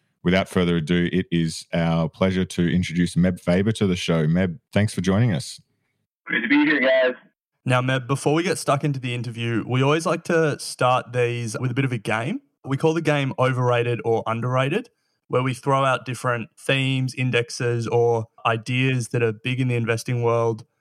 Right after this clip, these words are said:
Speaker 3: and we ask you if they're overrated or underrated, just to get a bit of a sense of what you're thinking and what you're feeling at the moment as an investor.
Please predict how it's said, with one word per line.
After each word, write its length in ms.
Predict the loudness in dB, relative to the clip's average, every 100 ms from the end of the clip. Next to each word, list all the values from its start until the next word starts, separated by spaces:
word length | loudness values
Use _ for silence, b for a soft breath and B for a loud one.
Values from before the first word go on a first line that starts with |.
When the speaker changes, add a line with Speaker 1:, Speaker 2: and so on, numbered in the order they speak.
| _ _
Speaker 3:
and 180 | 0 2
we 100 | 2
ask 360 | 2 2 -2 -4
you 140 | -2
if 120 | -2
they're 160 | 0 0
overrated 640 | 2 0 0 0 -2 -2
or 200 | -2 -2 -2
underrated, 580 | -2 0 0 0 -6 -10 _ -4
just 160 | -2
to 80 | 0
get 100 | 0
a 60 | -2 -2
bit 100 | 0
of 60 | 0
a 60 | 0
sense 340 | -2 -2 -2
of 80 | 0
what 160 | 0
you're 140 | 2 -2
thinking 480 | -2 -6 -4 -6 -4
and 180 | -2
what 160 | 0 0
you're 240 | 0 -2
feeling 460 | -2 -4 -2 -2 -4
at 60 | -6
the 60 |
moment 300 | -4 -4 -4
as 160 | -4 -4
an 80 | -6
investor. 480 | -6 -6 -4 -6